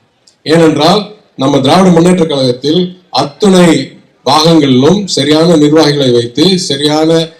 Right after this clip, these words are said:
கண்காணிப்பை வைத்து, இந்த வாக்காளர் பட்டியல் எல்லாம் ஓரளவுக்கு கட்டுப்பாட்டில் வைத்திருக்கிறோம். பெரிய முறைகேடு செய்வதற்கு அவங்களுக்கு வாய்ப்பில்லை என்று நன்கு அறிவார்கள்.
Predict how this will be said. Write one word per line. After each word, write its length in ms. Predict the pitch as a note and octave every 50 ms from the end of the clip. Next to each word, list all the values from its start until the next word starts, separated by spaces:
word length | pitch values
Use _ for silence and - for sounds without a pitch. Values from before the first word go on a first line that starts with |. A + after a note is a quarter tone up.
| _ -
கண்காணிப்பை 560 | C3+ C#3+ D#3 D#3+ E3 D#3+ D#3 D3+ D3+ D3 C3
வைத்து, 480 | B2 B2 B2 A#2+ - C#3+ D#3 F3+ F#3 E3+ - - _ -
இந்த 180 | C#3+ C#3 C3 B2+
வாக்காளர் 420 | C#3+ E3 F3+ F3+ F3+ E3+ D#3 C#3
பட்டியல் 380 | - D3 - - E3 D#3+ D3+ D3
எல்லாம் 260 | C#3+ - D#3 F3+ F3
ஓரளவுக்கு 540 | D3+ C3+ C3+ C3+ C#3+ D#3 D#3 D3+ D3+ - D#3+
கட்டுப்பாட்டில் 520 | - C#3 - - - - D3+ D3 D3 C#3+
வைத்திருக்கிறோம். 600 | C3+ C3+ - - - B2+ A2+ B2 C3+ E3 F#3 F#3+ - - _ _ _ -
பெரிய 340 | - D3+ E3 F#3 A#3 A#3+ G#3+
முறைகேடு 500 | F#3+ F3+ F3 F3+ F3+ F3+ F3 E3 D#3+ D3+
செய்வதற்கு 540 | - D#3+ D#3 D#3 D3+ D3 C#3+ C3 C3 -
அவங்களுக்கு 300 | E3+ D#3 D3+ C#3 B2 B2+
வாய்ப்பில்லை 540 | C3 C#3 D#3 D#3+ D#3+ D#3 D3 C#3+ D3+ F3 F3+
என்று 220 | D#3+ D3 - D#3+ D#3
நன்கு 320 | D3 C#3+ D#3 E3+ E3 E3
அறிவார்கள். 640 | C#3 C3 C3 C3 B2+ B2 A#2 A2+ A#2 A2+ G#2 F#2